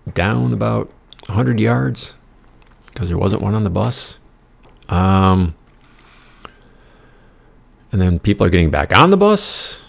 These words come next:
including me, 'cause there wasn't shit to do in the middle of nowhere at the border. And the driver comes down and he goes, "Everybody off. Everybody must get off bus. Everybody off." I went, "Oh, God, here we go."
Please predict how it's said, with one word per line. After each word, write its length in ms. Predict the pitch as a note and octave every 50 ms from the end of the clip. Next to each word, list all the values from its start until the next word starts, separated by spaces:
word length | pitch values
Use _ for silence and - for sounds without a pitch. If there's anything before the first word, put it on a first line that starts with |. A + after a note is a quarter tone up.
| - - - - - - - - _
including 420 | - F2+ - - B2 A#2 A2 G2+ G2
me, 340 | G#2+ D3 F#3 G#3 G3 - - - - _ _ - - _ _ - - - - _ - _ _ _ _ _ _ _ _ - -
'cause 160 | - - F2+
there 100 | F#2+ E2+
wasn't 320 | E2+ F#2+ G2+ F#2+ G2+ G2 -
shit 280 | - - B2+ C3 C3
to 80 | - G#2
do 180 | G2 B2+ C3+ C3+
in 80 | B2+
the 60 | A#2+
middle 180 | A2+ A#2 A#2 A#2
of 60 | A2+
nowhere 500 | A2 A#2+ B2+ C3 C3 D3+ D#3+ D#3+ D3+ B2+ - - -
at 140 | F2+ F#2+ -
the 60 | -
border. 420 | G2+ G2 A2 B2+ C#3+ D#3 D#3 C#3+ B2+ - _ - _ _ - - _ _ _ _ _ _ _ _ - _ _ _ _ _ _ _ _ _ _ _ _ _ - - - -
And 500 | - F2 E2+ E2+ E2+ E2+ E2+ E2+ E2+ E2
the 80 | D#2+ D#2+
driver 320 | E2 F2+ F#2 G2 G#2 G#2
comes 220 | G2 - G2 F#2 E2+
down 140 | G#2 G#2 G2+
and 100 | G#2 G2+
he 60 | G2
goes, 200 | F#2 F2 E2+ F2
"Everybody 380 | G2+ G#2 G#2+ G2 G#2 G2 F#2
off. 300 | F2 D#2 D2+ D2 - - - _ _ _
Everybody 400 | - G2+ A2 A#2+ G2+ A#2 A2+ A2+
must 220 | A2+ A2 G#2+ - -
get 120 | A2+ G#2+
off 220 | A2 G#2+ F#2+ - -
bus. 340 | G#2+ F#2+ F2 - - - -
Everybody 440 | - G2 A2 A2+ A2 A2+ A2 A2 G#2
off." 340 | G2 F2+ F2 - - - - _ _ _ _ _ _ _ _ - _ _ _ _ _ _ _ -
I 140 | - F2+ F2
went, 160 | E2+ E2+ -
"Oh, 260 | - - - - - -
God, 320 | - - - E2+ - E2 F2
here 160 | F#2 - -
we 140 | - - -
go." 320 | - - - - F#2+ F#2+